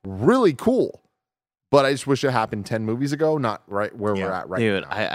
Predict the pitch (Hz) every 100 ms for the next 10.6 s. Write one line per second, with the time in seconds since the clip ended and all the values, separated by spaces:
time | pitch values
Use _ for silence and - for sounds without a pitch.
0 | 107 - 101 104 101 87 - _ _ _
1 | _ - 113 127 113 98 107 107 - 104
2 | 98 104 - 107 95 - 120 101 98 92
3 | 87 101 98 101 90 90 87 87 90 95
4 | 90 92 90 - 87 82 82 - - _
5 | _ _ _ _ - 107 98 98 - 98
6 | 98 98 87 87 87 90 87 - _ _
7 | _ _ _ _ 87 92 90 87 82 -
8 | - - _ _ - 92 107 104 92 87
9 | 92 98 98 95 104 104 98 87 82 95
10 | 101 107 110 107 110